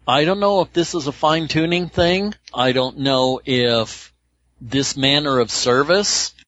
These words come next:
needs some kind of change, but service, service right now has definitely slowed up in this, in this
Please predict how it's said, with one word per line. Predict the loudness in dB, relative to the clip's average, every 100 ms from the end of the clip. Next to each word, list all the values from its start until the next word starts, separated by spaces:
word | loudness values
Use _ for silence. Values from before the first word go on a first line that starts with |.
| _ _ _ _ _
needs | -4 0 2 2 0 -4
some | -4 -2 -2 -2 -6
kind | -2 0 0 0
of | -2 -2
change, | -6 0 2 2 0 -6 -8 -8
but | -2 2 2 0 -4 _ _ _ _ _ _ _ _ _ -10
service, | -6 0 2 2 0 0 -4 -6 -10 _
service | -4 0 0 0 -2
right | -2 0
now | 0 0 0
has | -2 -4 0
definitely | -2 0 -4 -4 -2 -4
slowed | -2 2 2 4
up | 2 0
in | -6
this, | -6 -8 -10
in | -6 -2
this | -2 -2 -4